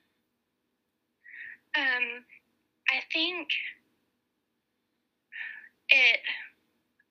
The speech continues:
honestly, the abuse that I went through, I thought that maybe I wasn't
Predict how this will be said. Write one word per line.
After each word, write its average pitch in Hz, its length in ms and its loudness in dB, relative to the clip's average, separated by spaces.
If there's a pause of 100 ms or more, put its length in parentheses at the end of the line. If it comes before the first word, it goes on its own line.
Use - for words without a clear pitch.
honestly, 302 560 -2
the 302 160 2
abuse 226 460 2
that 240 80 0
I 214 280 0
went 202 240 0 (180)
through, 339 460 0 (240)
I 226 480 4 (220)
thought 214 320 -2
that 214 220 6 (160)
maybe 240 560 0 (200)
I 214 240 2
wasn't 202 640 0